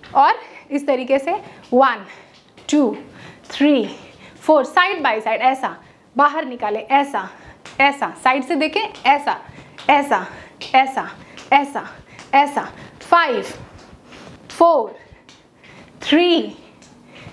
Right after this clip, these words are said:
two, one। तो इसके भी बीस repetition तीन set कर लें। हम्म? बीस नहीं कर पा रहे हैं तो दस कर लें, फिर उसके बाद फिर rest करें। हर एक अभ्यास के बाद आप देख रहे हैं कि हम rest कर रहे हैं।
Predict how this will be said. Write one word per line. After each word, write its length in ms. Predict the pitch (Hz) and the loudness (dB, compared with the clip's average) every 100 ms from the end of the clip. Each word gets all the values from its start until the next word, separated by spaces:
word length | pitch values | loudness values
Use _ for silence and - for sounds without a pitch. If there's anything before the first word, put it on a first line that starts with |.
| - - - | -20 -2 2
two, 400 | 359 359 247 - - - - - - _ - - - 220 | 4 4 0 -4 -12 -20 -20 -20 -20 _ -20 -20 -12 2
one। 380 | 254 254 196 196 - - - - - - - - | 2 4 -2 -10 -18 -20 -20 -20 -20 -20 -6 2
तो 60 | |
इसके 400 | 294 349 339 392 415 | 4 4 2 0 4
भी 180 | 392 415 453 - _ - | 4 2 -2 -14 _ -12
बीस 480 | 220 330 392 427 - - 247 | 0 4 4 0 -10 -14 -2
repetition 760 | 262 262 285 294 285 392 466 523 - - - _ _ | 0 0 0 0 0 -2 -4 -4 -14 -20 -20 _ _
तीन 360 | 370 403 415 427 - | 2 4 0 -2 -6
set 320 | - 294 277 269 | 0 2 2 2
कर 200 | 233 208 | 0 0
लें। 200 | 202 202 | -4 -6
हम्म? 360 | - - 403 539 - - - - | -4 0 0 0 -12 -20 -20 0
बीस 280 | 247 320 320 | 2 4 2
नहीं 220 | 277 370 | 0 2
कर 160 | 359 339 | 2 2
पा 180 | 339 349 | 2 2
रहे 100 | 415 | -2
हैं 100 | 453 | -6
तो 80 | 339 | -2
दस 260 | 254 254 | -2 -4
कर 180 | - 214 | -4 -4
लें, 260 | 208 208 - | -4 -8 -2
फिर 200 | 349 339 | 0 0
उसके 200 | 339 311 | 0 2
बाद 240 | 285 285 | 2 0
फिर 180 | - 381 | 0 0
rest 300 | 285 262 - | 2 0 -2
करें। 320 | - 208 196 196 - - - - - - | -4 -4 -4 -10 -20 -20 -20 -20 -20 -8
हर 220 | - 359 | 2 2
एक 160 | 392 302 | 4 2
अभ्यास 440 | 269 269 277 285 | 2 2 0 0
के 80 | 294 | 0
बाद 200 | 269 277 | 0 2
आप 120 | 269 233 | 0 0
देख 240 | 254 269 | -4 -2
रहे 140 | 277 | -2
हैं 140 | 285 320 | -2 -4
कि 80 | 320 | 0
हम 140 | 302 | 2
rest 280 | 254 240 - | 2 0 -2
कर 160 | 285 240 | -6 -4
रहे 320 | 220 208 208 | -4 -6 -6
हैं। 240 | 208 202 | -6 -8